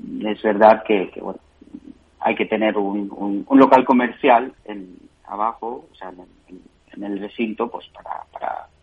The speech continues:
los clientes cualquier problema que tengan, cualquier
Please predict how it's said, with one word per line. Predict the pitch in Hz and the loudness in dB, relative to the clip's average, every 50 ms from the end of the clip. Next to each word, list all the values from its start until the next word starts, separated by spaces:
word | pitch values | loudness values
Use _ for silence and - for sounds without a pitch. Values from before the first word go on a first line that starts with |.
| _ _ - | _ _ -12
los | 101 98 - | -12 -12 -12
clientes | - - 104 104 101 104 110 104 - - | -10 -8 -6 -6 -6 -6 -8 -10 -6 -4
cualquier | 95 95 95 92 - 107 104 104 104 101 101 - - _ _ _ _ _ | -4 -4 -4 -4 -6 -2 0 0 0 -2 -2 -6 -14 _ _ _ _ _
problema | - 113 110 104 110 117 117 117 110 - | -2 -2 0 0 0 0 2 2 2 2
que | - 104 | 0 -4
tengan, | - - 113 113 113 117 117 117 117 113 | -2 -2 -2 0 2 2 2 2 2 0
cualquier | - - - 95 92 - - - 92 92 90 92 - | -6 -10 -12 -12 -12 -14 -16 -12 -10 -8 -8 -10 -10